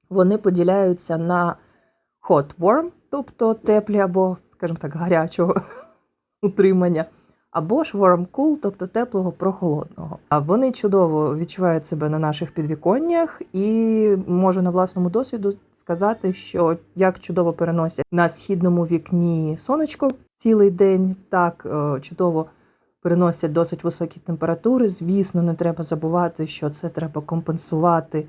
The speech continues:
гарним рухом повітря, щоб нічого не горіло. І якщо є можливість, то підняттям вологості, якщо нема, ну, вже маємо, що маємо.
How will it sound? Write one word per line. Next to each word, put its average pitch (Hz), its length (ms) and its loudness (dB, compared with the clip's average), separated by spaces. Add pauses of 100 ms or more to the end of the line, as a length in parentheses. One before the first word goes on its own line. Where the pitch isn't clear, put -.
(480)
гарним 170 420 2
рухом 160 260 -2
повітря, 170 540 -4 (160)
щоб 185 200 -2
нічого 185 380 0
не 180 300 0
горіло. 175 540 0 (220)
І 202 260 -4 (500)
якщо 190 340 0
є 165 180 2
можливість, 175 720 0
то 165 240 0
підняттям 165 580 -2
вологості, 208 500 -2
якщо 147 340 -4
нема, 170 460 -2
ну, 185 320 -2
вже 170 280 0
маємо, 170 400 0
що 165 200 -10
маємо. 165 380 -4